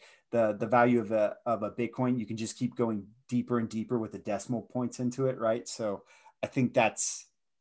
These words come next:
but I don't know enough to, to really say if that's what it is.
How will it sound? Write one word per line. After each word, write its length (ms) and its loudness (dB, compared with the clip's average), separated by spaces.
but 220 -2
I 100 -2
don't 100 -2
know 140 -4
enough 300 -6
to, 300 -6
to 120 -12
really 200 -8
say 180 -8
if 100 -14
that's 240 -6
what 100 -12
it 80 -12
is. 220 -12